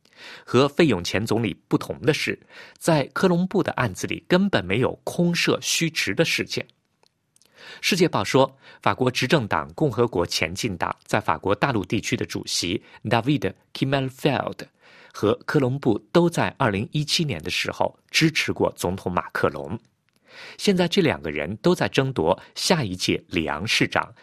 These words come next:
和下一届法国共和国前进党在法国大陆地区主席的职务。这几个月来，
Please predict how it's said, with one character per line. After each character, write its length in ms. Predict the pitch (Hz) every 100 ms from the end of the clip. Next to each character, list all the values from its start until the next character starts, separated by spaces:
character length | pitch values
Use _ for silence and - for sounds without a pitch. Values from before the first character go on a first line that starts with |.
| -
和 160 | - 90
下 220 | - 110
一 100 | 90
届 260 | 92 104 - - _
法 120 | 78
国 240 | 76 92 104 -
共 220 | 175 104
和 200 | - 104
国 240 | - 82
前 420 | 92 - - 82 120
进 240 | 165 117
党 260 | - 90 110
在 220 | - 82
法 160 | - 76
国 180 | - 92
大 180 | -
陆 120 | 117 85
地 160 | 101
区 220 | 80 -
主 220 | 95 - 80
席 200 | - -
的 120 | 127
职 240 | - 82
务。 220 | 73 92 - _ _ _ _ - -
这 140 | 120
几 180 | - 76
个 80 | 76
月 180 | 90
来， 300 | 78 76 80